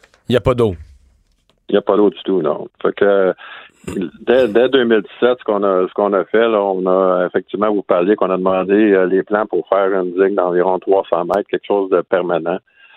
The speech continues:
Speaker 2: Donc, on a fait faire des plans de vie. Et du coup, on, du même coup, on a fait faire des, des plans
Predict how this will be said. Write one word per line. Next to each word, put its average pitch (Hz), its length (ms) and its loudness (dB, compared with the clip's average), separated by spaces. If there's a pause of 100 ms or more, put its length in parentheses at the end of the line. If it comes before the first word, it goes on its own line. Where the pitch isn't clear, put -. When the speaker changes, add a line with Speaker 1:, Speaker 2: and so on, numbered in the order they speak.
(240)
Speaker 2:
Donc, 92 200 -2
on 92 100 0
a 90 80 0
fait 87 140 0
faire 104 220 0
des 95 120 4
plans 95 240 -2
de 92 100 -2
vie. 98 280 0
Et 98 60 0
du - 140 -12
coup, - 140 -2
on, 104 100 0
du 90 200 -10
même 98 220 -2
coup, 110 160 0
on 104 100 0
a 87 80 0
fait 90 220 -2
faire 98 280 0
des, 87 180 -2
des 90 160 -4
plans 98 280 -4